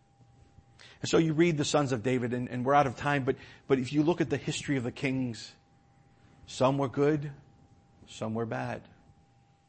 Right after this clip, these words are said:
And it's this oscillating back and forth. Uh, th-, they did not follow after the footsteps of their son, father David. They, they, they did evil in the sight of the Lord. And you have great kings and you have horrible kings. And the, the,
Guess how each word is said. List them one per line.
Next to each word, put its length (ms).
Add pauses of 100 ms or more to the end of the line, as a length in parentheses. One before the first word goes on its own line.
(400)
And 120
it's 140
this 260 (300)
oscillating 680
back 300
and 120
forth. 360 (340)
Uh, 240 (160)
th-, 140
they 140
did 320
not 260
follow 300
after 180
the 80
footsteps 440
of 100
their 120
son, 200
father 320
David. 300 (260)
They, 100
they, 380
they 160
did 260
evil 260
in 60
the 80
sight 240
of 60
the 100
Lord. 400 (1120)
And 100
you 100
have 180
great 280
kings 300
and 100
you 60
have 120
horrible 500
kings. 680 (480)
And 160
the, 80
the, 220